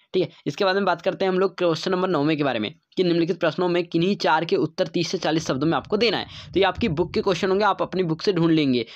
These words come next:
और, अ, ढूंढने की भी जरूरत नहीं है, मैं आपको अभी लास्ट में आंसर भी बता दूंगा, ठीक है। क्वेश्चन नंबर दस पे आ जाइए, क्वेश्चन आंसर है वहाँ पे। और क्वेश्चन नंबर ग्यारहवें में बोलता है आपको निबंध लिखना है, ग्लोबल वार्मिंग पर लिखो या मित्रता पर लिखो, आपके ऊपर डिपेंड करता है आपको किसके ऊपर लिखना है,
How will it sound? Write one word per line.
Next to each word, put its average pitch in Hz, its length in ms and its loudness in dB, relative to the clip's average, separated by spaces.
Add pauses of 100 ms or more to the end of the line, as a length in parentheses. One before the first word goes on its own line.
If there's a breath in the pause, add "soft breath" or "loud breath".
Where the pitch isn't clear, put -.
(120 loud breath)
और, 180 100 2
अ, 170 300 4
ढूंढने 165 300 2
की 202 80 -2
भी 202 60 0
जरूरत 180 200 2
नहीं 196 100 0
है, 214 60 2
मैं 202 80 2
आपको 175 180 -2
अभी 180 100 2
लास्ट 160 240 0
में 180 100 2
आंसर 160 240 0
भी 160 60 2
बता 139 200 0
दूंगा, 127 180 0
ठीक 180 120 -2
है। 196 60 0
क्वेश्चन 175 240 -2
नंबर 190 120 -2
दस 165 200 -2
पे 190 140 0
आ 180 60 4
जाइए, 180 280 2 (400)
क्वेश्चन 160 220 -2
आंसर 175 240 2
है 185 60 2
वहाँ 180 180 0
पे। 214 160 0 (320 loud breath)
और 165 80 0
क्वेश्चन 170 260 0
नंबर 190 120 0
ग्यारहवें 170 280 2
में 185 80 0
बोलता 180 180 2
है 185 60 2
आपको 208 120 -2
निबंध 180 300 2
लिखना 151 240 2
है, 117 60 -2
ग्लोबल 156 300 2
वार्मिंग 180 300 2
पर 185 60 -4
लिखो 196 220 0
या 202 80 2
मित्रता 170 340 -2
पर 160 100 -4
लिखो, 139 220 0
आपके - 360 -2
ऊपर 175 200 2
डिपेंड 170 260 -2
करता 180 180 0
है 190 40 2
आपको 185 180 -2
किसके 165 260 -2
ऊपर 156 140 0
लिखना 131 240 0
है, - 340 -12